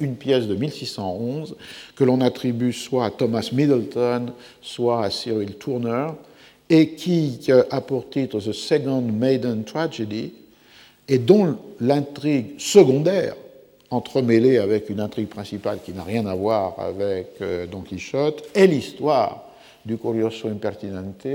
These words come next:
en l'occurrence de Anselmo, qui a gardé le nom qu'il a chez, euh, Cervantes, euh, ce curieux, euh, imprudent, et d'autre part de Votarius, qui est le nom donné à Lothario, qui accepte le pari, se prend au jeu,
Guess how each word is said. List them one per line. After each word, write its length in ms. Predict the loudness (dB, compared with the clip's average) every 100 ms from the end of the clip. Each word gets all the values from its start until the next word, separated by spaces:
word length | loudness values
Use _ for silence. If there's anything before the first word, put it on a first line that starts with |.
| -4
en 100 | -4
l'occurrence 600 | -6 -6 -8 -4 -2 -4
de 100 | -4
Anselmo, 680 | -4 -4 -8 -8 -6 -6 -6 -8
qui 80 | -8
a 60 |
gardé 320 | -8 -8 -6
le 160 | -6 -6
nom 240 | -6 -8 -10 -12
qu'il 180 | -10 -8
a 180 | -8 -10 -20 -20 -18
chez, 440 | -10 -2 -2 -2 -4
euh, 160 | -4 -4
Cervantes, 560 | -4 -6 -4 -8 -6 -6 -6 -12 -20 -6
euh, 200 | -4 -4
ce 280 | -6 -8 -8
curieux, 800 | -8 -8 -8 -2 0 0 -2 -10 -20 -20 -20 -12 -6
euh, 200 | -4 -4
imprudent, 520 | -6 -8 -4 -4 -6 -16 -20 -20 _
et 140 | 4
d'autre 320 | 4 0 -2 -6
part 500 | -6 -4 -2 -2 -4
de 200 | -2 -2
Votarius, 840 | 0 -4 4 4 4 0 -2 -6 -8
qui 80 | -6
est 80 |
le 140 | -4 -4
nom 220 | -4 -4
donné 640 | -2 -2 0 0 0 -4 -10 -10
à 300 | -8 -8 -10 -18 _ _
Lothario, 680 | -16 0 0 2 0 -2 -2 -6 -20 -20 -20 -12
qui 220 | 0 2
accepte 500 | 2 0 0 -2 -4
le 140 | -4
pari, 420 | -4 -6 -4 -6 -4
se 140 | -6
prend 400 | -6 -2 -2 -2
au 40 |
jeu, 340 | -6 -4 -2